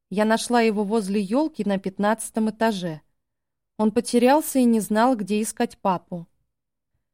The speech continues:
Сердце гулко билось в груди.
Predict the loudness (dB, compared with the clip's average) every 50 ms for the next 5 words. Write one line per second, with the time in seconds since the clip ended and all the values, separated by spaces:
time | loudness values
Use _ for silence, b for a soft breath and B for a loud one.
0 | _ _ _ _ _ _ -2 2 2 2 2 0 -2 -2 -2 -2 0 0 0 0
1 | 0 0 -2 -2 -2 0 -2 -2 -2 -2 -2 -4 -6 -4 -2 -2 -2 -2 -4 -4
2 | -6 -8 -8 -10